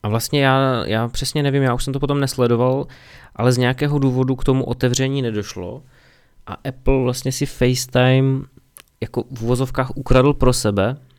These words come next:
jako svůj vlastní Skype, nebo nějakou jako, vlastně to měla být konkurence pro Skype. Takže k tomu otevření a rozšíření na Android nikdy nedošlo a asi nikdy už nedojde.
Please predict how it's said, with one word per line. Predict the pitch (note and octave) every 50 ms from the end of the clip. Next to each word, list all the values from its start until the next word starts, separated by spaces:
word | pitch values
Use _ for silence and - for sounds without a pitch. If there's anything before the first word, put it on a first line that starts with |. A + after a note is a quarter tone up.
| _ _ _ -
jako | - A2 - B2+
svůj | A#2+ - - A#2+ A#2+
vlastní | A2+ A2+ A#2 - - C#3 C#3
Skype, | - - - G2+ E2+ G2 G#2 -
nebo | A#2 G#2 G2
nějakou | G2+ G#2 G2+ - - A2+
jako, | A2 G#2+ - A#2 G#2+ G#2+ - _
vlastně | - G#2+ - - A#2
to | - -
měla | A2+ A2+ A2+
být | A2+ A#2+ A#2+
konkurence | - - A#2 A2+ G#2 - G#2+ G#2 G2+ - -
pro | A#2+ - G#2 G#2
Skype. | - - - G2+ F#2+ G#2+ - - - - - - - - - - - - - - - - - - - _ - _ _
Takže | - A2+ G#2+ G#2+ A#2+ B2+ - - - - -
k | - -
tomu | - B2+ C3 B2+
otevření | B2+ B2+ C3 B2+ B2+ A#2+ C3 B2+ B2+ B2+ C3 C3 -
a | - A#2
rozšíření | A#2 A#2 - - B2 A#2+ A#2 B2 B2 B2
na | B2 -
Android | A2 A2+ G#2+ A2 A2+ A#2 A2+
nikdy | A#2 A2 G#2+ - B2+
nedošlo | A#2+ G#2+ G2 F#2+ - - G#2 G2+ -
a | F#2+ F#2+
asi | G2+ G#2+ - -
nikdy | A#2 A2+ A2+ G#2+ A2+
už | A#2 A#2
nedojde. | A#2 A#2 G2 F#2+ F#2+ F2+ F2+ F2+ G#2+